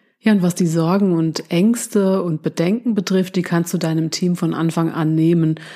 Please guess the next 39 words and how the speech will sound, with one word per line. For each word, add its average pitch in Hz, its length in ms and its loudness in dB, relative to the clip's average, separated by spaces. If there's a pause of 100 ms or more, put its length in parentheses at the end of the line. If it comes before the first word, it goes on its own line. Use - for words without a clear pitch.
(300)
wenn 165 160 2
ihr 160 100 2
euch 156 220 -4
zusammensetzt 156 800 -2
und 165 140 -2
darüber 156 360 -2
sprecht. - 520 -2
Oder 160 180 0
vielleicht 165 540 0 (480)
musst 202 200 0
du 208 60 0
selbst 208 340 0
nochmal 190 300 2
über 165 160 2
den 156 180 -2
einen 160 220 2
oder 156 200 -2
anderen 156 280 -2
Punkt 165 380 -4
nachdenken 175 800 0
oder 160 200 0
ihr 156 140 -2
findet 165 360 -4
gemeinsame 160 720 0
Lösungsmöglichkeiten. 156 1400 0 (420)
Und 180 140 0
sollte 180 260 2
die 160 160 0
Lage 170 340 2
mal 165 280 2
ein 156 100 0
bisschen 170 380 0
verzwickter 196 760 -2
sein, 180 380 0
kann 170 240 0
hier 170 140 2
natürlich 165 520 -2
auch 160 240 -4
ein 156 460 -2